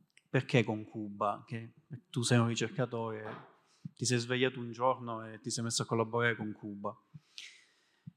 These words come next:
Il motivo per cui io sono un ricercatore del, anche un ricercatore dell'Istituto dei Vaccini Finlay è puramente scientifico, principalmente.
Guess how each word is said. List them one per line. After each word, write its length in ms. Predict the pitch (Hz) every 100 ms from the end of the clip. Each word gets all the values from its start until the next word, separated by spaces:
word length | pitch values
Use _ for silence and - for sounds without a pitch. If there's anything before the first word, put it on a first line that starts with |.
| -
Il 280 | 139 139 151
motivo 360 | 160 160 208 170
per 160 | 147
cui 220 | - 151
io 560 | 156 147 135 127 123 123
sono 300 | 120 135 127
un 80 | 123
ricercatore 500 | 123 120 131 127 131
del, 240 | 123 120 -
anche 400 | 131 147 139 131
un 120 | 120
ricercatore 540 | 123 127 123 123 127
dell'Istituto 540 | 123 120 - 147 135 123
dei 100 | 120
Vaccini 360 | 120 - 151
Finlay 520 | 160 143 135 127 120
è 160 | 117 117
puramente 440 | - 120 117 117
scientifico, 1000 | 113 - 113 110 107 - 110 110 110 _ -
principalmente. 1080 | 120 113 113 113 110 107 104 104 110 107